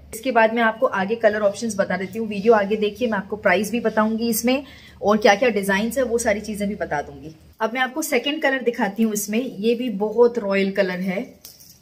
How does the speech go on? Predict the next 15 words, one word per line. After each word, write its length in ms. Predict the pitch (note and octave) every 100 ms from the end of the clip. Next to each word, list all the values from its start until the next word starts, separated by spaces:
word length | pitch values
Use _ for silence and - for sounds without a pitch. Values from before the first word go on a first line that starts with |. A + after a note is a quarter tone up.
| F#3+
Royal 380 | G#3 A3+ B3+ G3
blue। 320 | G3+ A#3+ D4 - - -
contrast 580 | A#3 A#3 A#3+ A#3 C4 -
में 220 | B3+ B3+
रात 320 | G#3+ F#3 G#3+
के 100 | -
time 200 | A#3 G#3+
पे 140 | G3+ A3
आप 160 | G#3 G#3
पहनिए, 520 | G3+ F#3+ G3 G3+ A#3+ - - _ _ _ _ -
बहुत 300 | G3 A#3+ A#3+
प्यारा 200 | A3 F#3
लगने 300 | F3 E3 E3+
वाला 220 | D3 D3
है। 140 | D#3+